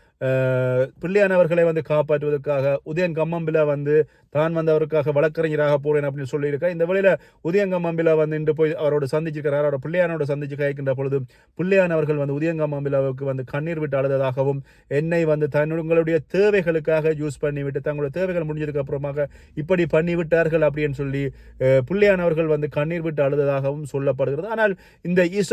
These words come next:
குண்டு தாக்குதல் சம்பந்தமா புள்ளியான் அவர்களிடம் கேட்கின்ற பொழுது, புள்ளியான் அவர்கள் வந்து ஏற்கனவே வந்து இந்த மழுப்பல்களான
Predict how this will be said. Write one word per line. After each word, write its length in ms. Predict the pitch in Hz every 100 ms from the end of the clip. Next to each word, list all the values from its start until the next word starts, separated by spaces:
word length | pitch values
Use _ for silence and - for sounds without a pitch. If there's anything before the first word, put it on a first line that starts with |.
| 190
குண்டு 220 | 190 180
தாக்குதல் 460 | 165 156 156 151
சம்பந்தமா 200 | 147 156 147
புள்ளியான் 240 | 151 180 180
அவர்களிடம் 360 | 165 156 156
கேட்கின்ற 380 | 147 151 143 143
பொழுது, 280 | 147 151 156
புள்ளியான் 200 | 180 180
அவர்கள் 280 | 160 151 156
வந்து 400 | 147 151 160 151 _ _
ஏற்கனவே 480 | 160 175 202 190 185
வந்து 200 | 180 170
இந்த 220 | 147 143
மழுப்பல்களான 480 | 180 185 165 165